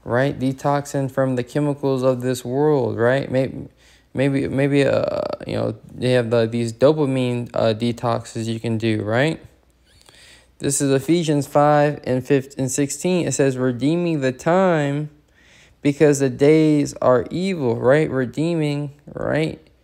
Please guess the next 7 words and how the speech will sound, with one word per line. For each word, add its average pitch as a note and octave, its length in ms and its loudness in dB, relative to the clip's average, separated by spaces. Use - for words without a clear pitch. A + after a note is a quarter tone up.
Should - 220 -10
be, C#3+ 240 2
uh, - 180 -2
judging D3 520 2
the C3 100 0
times, G3 800 -2
right? D#3+ 560 0